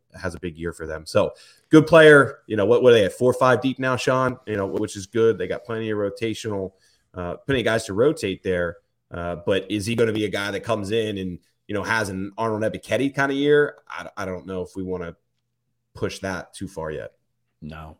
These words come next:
Speaker 2: even a, a Tangelo year would be un-, incredible. <laughs> Again, people forget how
Speaker 1: Mm-hmm.
Speaker 2: good he was. Um, but, uh, anyway, uh,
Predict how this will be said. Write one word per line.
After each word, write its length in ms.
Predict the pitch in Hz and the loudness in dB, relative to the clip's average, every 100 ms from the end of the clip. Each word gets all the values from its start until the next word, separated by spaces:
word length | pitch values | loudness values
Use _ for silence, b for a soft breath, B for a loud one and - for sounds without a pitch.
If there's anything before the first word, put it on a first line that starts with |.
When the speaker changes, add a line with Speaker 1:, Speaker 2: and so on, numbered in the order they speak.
| _ | _
Speaker 2:
even 240 | 107 104 | 0 0
a, 100 | 71 - | -2 -2
a 120 | 98 | -2
Tangelo 580 | - 104 92 90 85 78 | 0 -2 0 -2 -4 -4
year 220 | 85 82 | -6 -6
would 160 | 85 | -10
be 240 | 80 85 80 | -8 -8 -8
un-, 180 | 95 82 | -10 -10
incredible. 520 | 107 98 101 80 73 - - - 104 82 | -8 -2 0 -2 -10 -16 -20 -6 -4 -2
<laughs> 360 | - 82 _ | -4 -6 _
Again, 380 | - 78 98 82 B B B B - | -12 -4 -4 -4 B B B B -4
people 160 | 98 | -4
forget 240 | 87 98 90 | 0 2 4
how 180 | 87 | 2
Speaker 1:
Mm-hmm. 240 | 90 87 90 | 0 -6 -4
Speaker 2:
good 160 | 95 | -6
he 160 | 87 92 | -4 -4
was. 460 | 87 87 85 82 - _ | -2 -4 -6 -12 -20 _
Um, 320 | 87 85 85 | -10 -8 -6
but, 300 | 87 87 - | -4 -4 -2
uh, 200 | 90 87 | 0 0
anyway, 280 | - 98 87 B B B B B | 0 0 -2 B B B B B
uh, 180 | - 98 | -6 -6